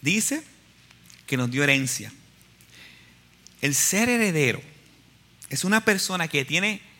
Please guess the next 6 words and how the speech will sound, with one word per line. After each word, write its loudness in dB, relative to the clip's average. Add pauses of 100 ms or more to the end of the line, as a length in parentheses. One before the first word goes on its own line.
derecho 6 (1000)
por 8
ley 2 (420)
o 6
por 2
términos 2